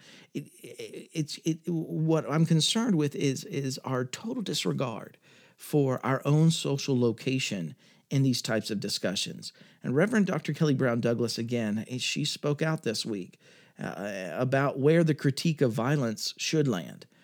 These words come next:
And she said, Make no mistake about it. Such ideologies, in and of themselves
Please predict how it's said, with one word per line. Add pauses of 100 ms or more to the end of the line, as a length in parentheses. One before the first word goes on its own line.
(260)
And
she
said,
Make
no
mistake
about
it. (440)
Such
ideologies, (100)
in
and
of
themselves